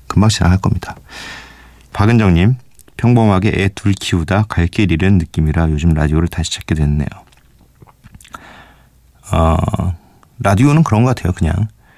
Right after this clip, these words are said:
사실 티비는 보고 있으면은 사실 깊은 생각까지는 들게 되지 않고 감성적으로 이렇게 자신을 돌아볼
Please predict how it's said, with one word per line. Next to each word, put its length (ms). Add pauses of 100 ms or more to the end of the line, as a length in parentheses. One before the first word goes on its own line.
(440)
사실 220
티비는 840 (2000)
보고 240
있으면은 640 (600)
사실 220
깊은 360
생각까지는 600
들게 280
되지 280
않고 160
감성적으로 640
이렇게 360 (640)
자신을 300
돌아볼 560